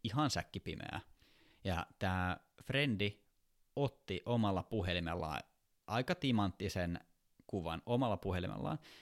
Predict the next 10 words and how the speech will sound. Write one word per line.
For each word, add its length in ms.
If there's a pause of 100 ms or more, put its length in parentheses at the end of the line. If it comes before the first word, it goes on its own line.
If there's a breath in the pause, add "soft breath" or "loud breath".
(120 loud breath)
tosiaan, 360
ja 140 (640)
meillä 240
oli 120
vähän 240
haasteita 680 (120)
saada 440 (140)
toimimaan 580
sitä. 360
Se, 300